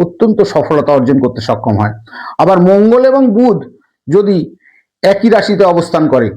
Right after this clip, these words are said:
সেক্ষেত্রে আবার ঝগড়া বিবাদ অনেক বেড়ে যায় এবং, আহ, কিন্তু ঝগড়া বিবাদ হলেও তারা অত্যন্ত সাহসিকতার পরিচয় দিয়ে থাকেন। এই অশুভ যদি বুধ ষষ্ঠ স্থানে অবস্থান করে এবং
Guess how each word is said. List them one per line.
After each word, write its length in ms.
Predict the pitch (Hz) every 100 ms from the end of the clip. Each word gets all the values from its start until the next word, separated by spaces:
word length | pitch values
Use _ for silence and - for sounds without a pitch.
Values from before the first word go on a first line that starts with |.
| -
সেক্ষেত্রে 680 | - - 202 - 180 220
আবার 240 | 202 196 185 - - - - - 127
ঝগড়া 500 | 151 185 185 180 170
বিবাদ 680 | 175 170 175 170 - - - _ _ _
অনেক 280 | - 175 151
বেড়ে 240 | 156 170 175
যায় 240 | 170 - _ _ _ _ -
এবং, 380 | 196 226 247 - - _ _ _ _ -
আহ, 380 | 196 202 196 196
কিন্তু 480 | 262 277 233 208 214
ঝগড়া 400 | 147 170 214 233
বিবাদ 320 | 254 269 254
হলেও 500 | 185 240 214 160 -
তারা 320 | 190 226 233 - - -
অত্যন্ত 360 | 202 - 277 294
সাহসিকতার 840 | - - 190 247 247 254 247 208
পরিচয় 420 | 190 165 151 156
দিয়ে 200 | 135 135
থাকেন। 420 | - 107 113 - - - - -
এই 340 | 226 247 - 160
অশুভ 280 | 202 - 294
যদি 320 | 320 254 220
বুধ 480 | 180 160 208 113 - - _ _ -
ষষ্ঠ 280 | 196 202 -
স্থানে 320 | 262 269 247
অবস্থান 440 | 220 196 220 226 135
করে 260 | 104 147
এবং 460 | 135 202 226 151